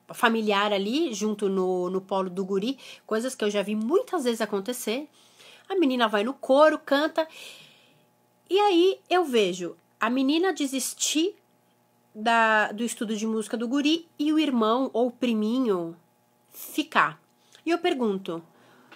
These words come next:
"Ãh, você, menino, cadê a sua irmã?" Né? Ela já tá um pouquinho maiorzinha.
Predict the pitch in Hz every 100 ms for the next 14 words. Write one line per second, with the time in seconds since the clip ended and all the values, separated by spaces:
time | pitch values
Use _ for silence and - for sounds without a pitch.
0 | - _ 233 233 226 220 208 208 202 -
1 | 240 330 - 381 339 330 349 320 247 -
2 | 571 554 523 - 285 226 190 175 170 -
3 | - 196 220 254 196 202 202 202 185 175
4 | 190 202 196 208 220 233 320 339